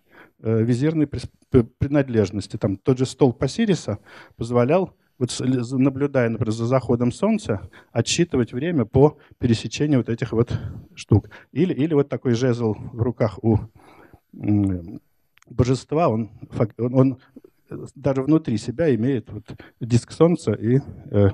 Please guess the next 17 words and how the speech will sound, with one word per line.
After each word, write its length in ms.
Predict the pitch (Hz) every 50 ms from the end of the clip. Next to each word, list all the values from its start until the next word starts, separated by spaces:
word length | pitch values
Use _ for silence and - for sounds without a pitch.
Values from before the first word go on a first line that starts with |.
| - -
определяется 560 | 131 - 123 117 117 113 117 139 131 - -
как 200 | - 113 107 - - - - - - - _ -
визирный 560 | - - 117 110 117 107 113 113 110 113 110
инструмент. 500 | 110 - - - 120 113 101 95 - - - - - - - - - _ _ _ _ _ _ _ _ _ _ -
В 60 | 147
результате, 520 | 151 156 185 196 185 - 165 117 104 - 107
что 160 | - - 156
они 140 | 147 147 147
достигали? 520 | 139 135 - - 147 127 117 110 95 101
Они 160 | 101 120 165
могли, 460 | 180 160 143 131 131 135 151 151 139 - - - - -
э, 420 | - 117 117 113 110 110 107 104
фанта-, 300 | 101 - 123 113 - -
фантастические 720 | - 139 131 - 135 127 - 175 170 - - - - 123 120
вещи 300 | 135 151 151 - - 117
делать, 380 | 110 127 139 135 123 120 - -
ну, 280 | 110 139 147 147 -